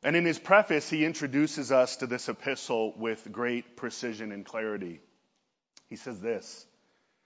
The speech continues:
"One of our chief evangelical blind spots has been to overlook the central importance of the church.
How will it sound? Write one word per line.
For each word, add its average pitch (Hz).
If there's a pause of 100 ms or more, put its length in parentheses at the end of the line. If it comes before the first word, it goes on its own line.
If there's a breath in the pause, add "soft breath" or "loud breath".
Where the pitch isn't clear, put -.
(540)
"One 165
of 208
our 190
chief 190
evangelical 151
blind 131
spots -
has 135
been 135
to 143
overlook 143
the 135
central 135
importance 120
of 98
the 104
church. -